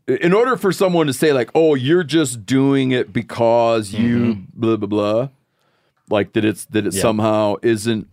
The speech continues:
Speaker 1: that it's somehow motivated by personal desire to, you know, like, to, like, "That's my favorite spot, so I'm gonna
Speaker 2: Mm-hmm.
Speaker 1: take other people's money and put it toward that."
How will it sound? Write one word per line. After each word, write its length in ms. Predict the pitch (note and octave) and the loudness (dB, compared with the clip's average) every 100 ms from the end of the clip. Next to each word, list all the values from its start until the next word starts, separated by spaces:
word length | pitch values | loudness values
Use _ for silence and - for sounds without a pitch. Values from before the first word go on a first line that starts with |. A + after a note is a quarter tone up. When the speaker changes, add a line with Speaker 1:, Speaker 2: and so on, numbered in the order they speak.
| - | -6
Speaker 1:
that 160 | A#2 | -2
it's 120 | A#2 - | -2 0
somehow 520 | B2+ A#2 A#2+ A2+ G#2 | -2 0 2 0 -2
motivated 720 | A2 A2 A2+ G#2 A2 G#2+ G2+ | 0 2 2 2 0 0 -2
by 340 | G#2 G2+ G2+ | -2 0 -2
personal 800 | F#2 - A2 G2+ A2+ G2 F#2+ F2+ - _ | -4 -2 -2 -2 -4 -4 -4 -8 -14 _
desire 600 | - F2+ F#2+ G2 B2 E3 _ - - _ _ _ _ _ | -8 -2 -2 0 -2 -4 _ -20 -20 _ _ _ _ _
to, 240 | - G2+ F2 _ - | -2 0 -2 _ -6
you 80 | A2+ | -2
know, 120 | F#2 | -2
like, 160 | F2+ - | -2 -4
to, 240 | G2+ D#2 | -4 -4
like, 180 | G2 F#2 - _ _ - | -6 -8 -8 _ _ -6
"That's 160 | A2 | -4
my 100 | A2+ | -2
favorite 340 | G#2 A2+ G2+ G2 | -2 0 -2 -6
spot, 400 | - G#2 G#2 F#2 | -2 0 0 -2
so 140 | - | -4
I'm 100 | G2+ | -2
gonna 60 | F#2+ G#2 | -2 -2
Speaker 2:
Mm-hmm. 80 | |
Speaker 1:
take 180 | G2 - - _ _ | -2 -4 -10 _ _
other 160 | G#2 G2+ | -4 -4
people's 300 | A2+ F2+ F2+ | -4 -8 -6
money 320 | F#2+ F#2+ G#2 | -6 -4 -4
and 180 | G2 E2 _ | -6 -8 _
put 120 | - G2 | -4 -4
it 60 | |
toward 220 | - F#2 | -2 -4
that." 320 | F2 G2+ A#2 | -4 -4 -4